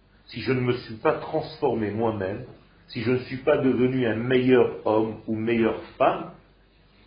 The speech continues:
mon étude ne sert à rien. C'est juste de l'information que je reçois. Alors j'ai entendu un cours là-bas, j'ai entendu un cours là-bas, j'ai entendu un cours là-bas, mais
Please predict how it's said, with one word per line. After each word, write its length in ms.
mon 160
étude 320
ne 100
sert 240
à 100
rien. 160
C'est 120
juste 400
de 120
l'information 1000
que 180
je 100
reçois. 440
Alors 220
j'ai 80
entendu 540
un 140
cours 280
là-bas, 420
j'ai 120
entendu 520
un 160
cours 200
là-bas, 320
j'ai 140
entendu 440
un 180
cours 140
là-bas, 320
mais 160